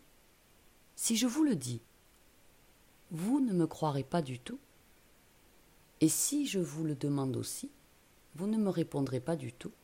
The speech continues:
ni me laisserez partir. » Désormais, le Fils de l'homme sera assis à droite. Les Éphésiens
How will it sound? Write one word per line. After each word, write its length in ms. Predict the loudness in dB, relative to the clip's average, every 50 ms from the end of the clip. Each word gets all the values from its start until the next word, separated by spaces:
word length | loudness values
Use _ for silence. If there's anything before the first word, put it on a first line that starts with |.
| -20 -20 -20 -20 -20 -20 -12 -4 -2
ni 240 | 0 2 2 2
me 140 | 2 2 2
laisserez 380 | 0 0 0 -2 -2 -2 -2 -4
partir. » 440 | -4 -6 -8 -10 -12 -12 -12 -12 -14 -16 -20 -20 -20 -20 -20 -20 _ -20 -20 -20 -20 -20 -20 -20 -20 -20 -20 -20 -20 -20 -20 -20 -20 -20 -20 _ -20 -20 -20 -20 -20 _ _ _ _ -4
Désormais, 640 | 0 2 2 2 2 0 0 -2 -4 -4 -6 -8 -10 -16 _ _ -20 -20 -6 -2
le 100 | -2 0
Fils 320 | 0 0 -2 -4 -4 0
de 80 | 0 2
l'homme 320 | 4 4 2 2 0 -2
sera 380 | -4 -4 -4 -4 -4 -4 -6 -4
assis 400 | -4 -2 0 0 0 -2 -4 -8 -8
à 100 | -6 -6
droite. 480 | -6 -6 -6 -10 -10 -10 -12 -18 -18 -18 -20 -20 -20 -20 -20 -20 -20 -20 -20 -20 -20 -20 -20 -20 -20 -20 -20 -20 -20 -20 -20 -20 -20 -20 -20 -20 -20 -20 -20 -20 -20 -20 -20 -20 -20 -20 -20 -20 -20 -20 -20 -20 -20 -20 -20 -20 -20 -20 -20 -20 -20 -20 -20 -20 -20 -20 -20 -20 -20 -20 -20 -20 -20 -20 -20 _ -20 -20 -20 -20 -20 -20 -20 -20 -20 -20 -20 -20 -14 -4 -2
Les 180 | -2 0 0 -2
Éphésiens 600 | -2 -2 -2 -2 -2 -2 -4 -4 -4 -4 -6